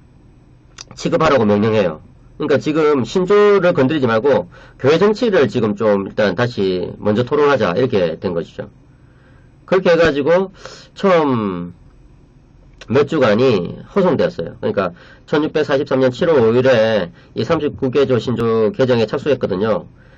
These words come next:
그러다가 천육백사십삼 년 시월 십삼일에 그것이 그냥 중도에 끝나버렸거든요.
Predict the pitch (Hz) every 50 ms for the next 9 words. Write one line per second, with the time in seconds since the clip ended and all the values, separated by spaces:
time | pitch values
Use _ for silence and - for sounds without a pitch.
0 | - - - - 147 139 135 123 127 127 - 156 151 147 147 151 151 127 151 147
1 | 131 151 135 139 143 - 131 123 123 131 131 131 127 - 160 151 143 151 151 147
2 | 147 139 127 - - - - - 175 165 135 120 117 131 135 117 101 87 87 -
3 | - - - - - - 131 135 127 127 113 110 104 101 95 - 117 107 104 117
4 | 117 110 143 143 143 131 107 95 87 87 85 82 78 80 82 80 -